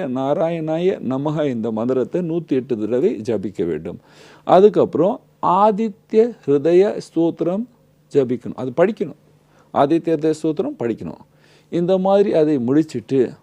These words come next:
பகவானுக்கு பிரசாதம், அதாவது உப்பு இல்லாத ஹல்வா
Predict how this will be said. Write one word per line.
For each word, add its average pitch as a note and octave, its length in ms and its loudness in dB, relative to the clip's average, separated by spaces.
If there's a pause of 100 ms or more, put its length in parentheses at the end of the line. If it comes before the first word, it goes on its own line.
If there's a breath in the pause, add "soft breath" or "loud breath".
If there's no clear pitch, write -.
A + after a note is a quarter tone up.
(120)
பகவானுக்கு E3+ 920 2
பிரசாதம், C#3+ 640 0 (180)
அதாவது F3+ 480 2 (540 soft breath)
உப்பு G3+ 480 -2
இல்லாத F#3+ 600 0
ஹல்வா C3 420 4